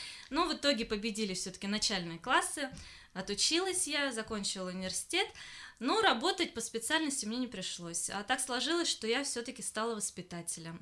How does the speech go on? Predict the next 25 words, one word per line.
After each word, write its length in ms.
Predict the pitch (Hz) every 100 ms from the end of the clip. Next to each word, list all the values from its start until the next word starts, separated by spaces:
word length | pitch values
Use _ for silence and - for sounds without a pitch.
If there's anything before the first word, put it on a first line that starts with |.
| -
Ну 220 | 214 285
и 60 | 311
для 120 | 220
себя 200 | 226 254
поняла, 380 | 269 233 214 269
что 260 | - 202
это 280 | 220 226 220
вот 220 | 190 - 214
оно 200 | 202 220
моё. 500 | 240 214 180 170 196 - - - - - - - - -
Почему 320 | 247 311 320
воспитатель? 720 | 285 - 277 302 339 359 294
Ну, 240 | 233 285 262
вот, 120 | 226 - -
наверно, 480 | 220 240 311 339 277
потому 380 | 233 233 262 349
что 400 | - 285 254 226
в 60 | -
саду, 420 | 262 247 339 453 -
как 180 | 226 254
мне 100 | 233
показалось, 380 | 233 226 277
совсем 320 | 294 220 254 240
не 60 |
скучно. 440 | 220 - 202 -